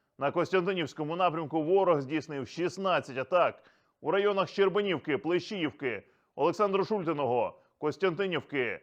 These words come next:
Миколайпілля, Торського та в напрямку Берестка і Софіївки. На Покровському напрямку Сили оборони України зупинили п'ятдесят дві атаки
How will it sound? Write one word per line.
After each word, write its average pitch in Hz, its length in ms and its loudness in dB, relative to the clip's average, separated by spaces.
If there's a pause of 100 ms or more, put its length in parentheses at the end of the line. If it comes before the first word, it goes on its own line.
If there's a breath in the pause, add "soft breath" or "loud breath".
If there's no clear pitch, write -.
(280)
Миколайпілля, 160 840 2
Торського 147 840 2
та 139 200 4
в 143 100 0
напрямку 165 480 0
Берестка 147 540 2
і 156 100 2
Софіївки. 139 800 -6 (1200)
На 156 200 6
Покровському 180 720 2
напрямку 165 600 0
Сили 214 360 0
оборони 170 360 2
України 156 540 -2
зупинили 156 480 0
п'ятдесят 156 540 0
дві 139 160 -2
атаки 135 560 2